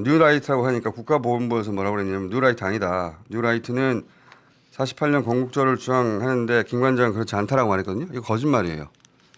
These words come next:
이분이 사십팔 년 건국절을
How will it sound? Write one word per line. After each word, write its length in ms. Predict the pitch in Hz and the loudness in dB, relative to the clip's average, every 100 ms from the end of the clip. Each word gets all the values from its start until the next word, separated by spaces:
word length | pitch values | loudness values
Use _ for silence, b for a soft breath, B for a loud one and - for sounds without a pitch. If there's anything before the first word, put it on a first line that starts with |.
| b b b b b _ _ _ | b b b b b _ _ _
이분이 880 | 131 160 165 165 156 165 143 98 78 - _ _ _ _ _ | -6 -4 -2 0 2 2 2 0 -6 -14 _ _ _ _ _
사십팔 1080 | - 147 151 165 _ _ _ _ - 185 202 | 0 2 2 -6 _ _ _ _ -2 2 4
년 160 | 202 165 | 4 4
건국절을 880 | 135 143 139 156 139 127 104 92 | 2 0 0 2 4 4 2 -4